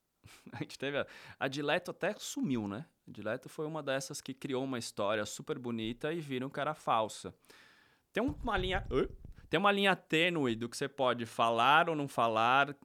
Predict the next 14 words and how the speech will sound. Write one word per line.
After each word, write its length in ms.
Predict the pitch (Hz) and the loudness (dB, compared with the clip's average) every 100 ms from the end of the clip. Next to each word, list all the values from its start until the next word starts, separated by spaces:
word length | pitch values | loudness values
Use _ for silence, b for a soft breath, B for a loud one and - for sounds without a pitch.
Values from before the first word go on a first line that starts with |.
| - - | -20 -6
contar 480 | 135 127 127 127 | -4 0 2 4
história 380 | 127 - 127 123 | 2 -2 0 2
ou 20 | 123 | 0
não 100 | 123 | -4
contar. 680 | 113 113 - 113 131 143 b b b b b b _ - | -4 -4 4 6 6 2 b b b b b b _ -10
Você 340 | 131 - 196 | -6 -2 4
acha 460 | 170 151 151 - 123 | 8 8 8 4 -6
que 140 | - | -4
vale 280 | 123 147 139 | 2 2 2
tudo 220 | - 170 | -2 -6
pra 100 | 165 | -2
uma 120 | 156 | -2
boa 180 | 135 131 | 2 2
história 680 | 120 - - 120 123 131 170 | 0 -2 4 8 8 6 0